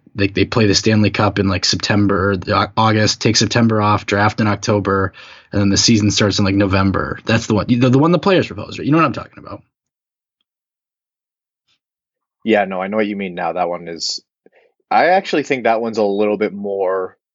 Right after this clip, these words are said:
Speaker 2: like, if they play games, that's how it would have to happen. But I also just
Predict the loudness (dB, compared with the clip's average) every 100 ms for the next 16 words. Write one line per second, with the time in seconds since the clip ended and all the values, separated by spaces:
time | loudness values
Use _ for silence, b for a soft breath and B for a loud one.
0 | _ -6 -6 -4 -4 -4 2 0 2 2
1 | 2 2 2 0 0 -4 0 -2 0 -2
2 | -2 -2 -4 0 -2 -2 0 0 0 0
3 | 0 2 2 2 -4 -10 -10